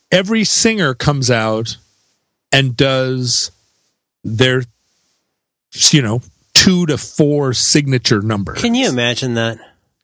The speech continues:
Speaker 1: And, and it's a, and, no, no, no, it wa-, I don't think it was England. It might have been Sweden. It's some kind of scene where the audience is, I mean, it's worth watching just to see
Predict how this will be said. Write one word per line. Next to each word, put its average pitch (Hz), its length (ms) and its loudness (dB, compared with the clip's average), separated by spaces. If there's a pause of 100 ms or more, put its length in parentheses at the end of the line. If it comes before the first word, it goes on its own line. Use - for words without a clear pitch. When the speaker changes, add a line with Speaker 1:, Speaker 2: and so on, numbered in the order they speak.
(440)
Speaker 1:
And, 143 300 2
and 143 160 2
it's 139 160 0
a, 139 220 2
and, 170 120 2 (100)
no, 277 140 2
no, 294 100 -2
no, 220 160 0
it 180 100 -4
wa-, 202 100 -2
I 170 160 -6
don't 254 340 -2
think 269 140 -2
it 233 40 0
was 175 120 2
England. 226 320 0
It 139 120 -2
might 247 160 2
have 214 80 -2
been 143 160 -2
Sweden. 135 880 2 (1400)
It's 156 160 4
some 247 360 2
kind 202 260 2
of 143 80 -4
scene 143 480 2
where 117 220 2
the 120 160 -2
audience 135 580 0
is, 117 560 0
I 147 60 4
mean, 147 180 2 (220)
it's 165 160 4
worth 220 300 0
watching 135 580 -2 (280)
just 165 360 2
to 151 100 2
see 113 640 0